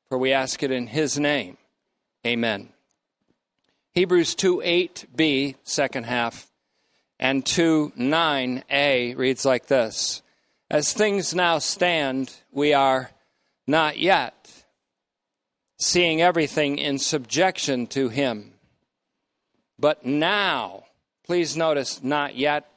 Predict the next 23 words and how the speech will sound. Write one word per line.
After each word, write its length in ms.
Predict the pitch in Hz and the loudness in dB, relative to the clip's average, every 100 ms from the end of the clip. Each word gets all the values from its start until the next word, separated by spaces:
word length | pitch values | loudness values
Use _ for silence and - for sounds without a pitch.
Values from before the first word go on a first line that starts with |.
| - | -8
and 280 | 117 120 120 | -4 -2 -2
now. 460 | 123 104 - - _ _ _ _ _ _ - | -2 -4 -10 -20 _ _ _ _ _ _ -2
"But 160 | 143 135 | -2 0
now 480 | 147 190 185 151 | 0 2 2 0
we 240 | 151 147 139 | 0 -2 -4
do 380 | 117 180 277 262 | -4 -2 0 -2
see 640 | - 156 123 117 117 127 - _ _ _ _ _ - | -2 -2 -2 -2 -4 -6 -12 _ _ _ _ _ -6
the 140 | 139 | -2
one 300 | 143 170 180 | 0 0 0
who 120 | 180 185 | 0 0
was 200 | 156 147 | 0 0
made 300 | 170 170 160 | 2 2 0
inferior 600 | 156 - 185 190 190 180 | -2 -2 0 2 2 0
to 140 | 185 | -2
the 160 | 170 185 | 0 0
angels 460 | 185 160 139 131 | 0 0 -4 -4
for 220 | - 147 143 | -4 0 0
a 60 | |
little 260 | 147 151 151 | 2 0 2
while, 480 | 147 127 110 107 113 _ _ _ _ _ _ _ _ _ _ _ | 2 0 -2 -6 -12 _ _ _ _ _ _ _ _ _ _ _
Jesus." 840 | - 147 139 117 110 - - - _ _ _ _ _ _ _ _ _ _ _ _ _ _ _ _ _ _ _ _ _ - | -2 0 0 -2 -8 -8 -10 -12 _ _ _ _ _ _ _ _ _ _ _ _ _ _ _ _ _ _ _ _ _ 0
We 140 | 165 | 0
don't 360 | 147 196 196 | 4 2 2